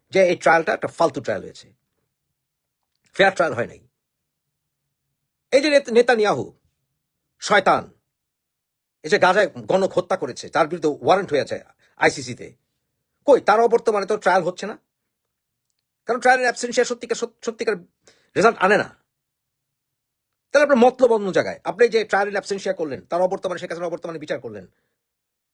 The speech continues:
আপনি যে একটা ফালতু বিচার প্রক্রিয়া করলেন, শেখ হাসিনার পছন্দের আইনজীবী পর্যন্ত আপনি দিলেন না, আপনার ভয়টা কোথায়?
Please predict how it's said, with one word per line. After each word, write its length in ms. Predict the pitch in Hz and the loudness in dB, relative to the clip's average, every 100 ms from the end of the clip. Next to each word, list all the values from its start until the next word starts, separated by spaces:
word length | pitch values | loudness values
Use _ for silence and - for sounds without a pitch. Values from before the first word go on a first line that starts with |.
| _ _ _ _ _ _ _ | _ _ _ _ _ _ _
আপনি 220 | 180 185 196 | -2 0 0
যে 80 | |
একটা 300 | 202 190 165 _ _ - | 0 0 -4 _ _ -4
ফালতু 420 | 220 254 247 240 | 0 0 0 -2
বিচার 200 | 214 202 | -2 -2
প্রক্রিয়া 220 | 180 156 | -2 -4
করলেন, 200 | 131 120 | -4 -6
শেখ 180 | 208 196 | -4 -4
হাসিনার 220 | 202 202 | -4 -2
পছন্দের 300 | 190 196 196 | -2 -2 -2
আইনজীবী 300 | 185 190 233 | -2 -2 -2
পর্যন্ত 220 | 254 208 | -4 -2
আপনি 140 | 175 143 | -4 -4
দিলেন 200 | 120 87 | -8 -10
না, 180 | - _ _ _ _ _ _ _ _ _ _ _ _ _ - | -16 _ _ _ _ _ _ _ _ _ _ _ _ _ -8
আপনার 200 | 196 - | -6 -2
ভয়টা 260 | 139 151 | -2 -2
কোথায়? 260 | - - | -6 -14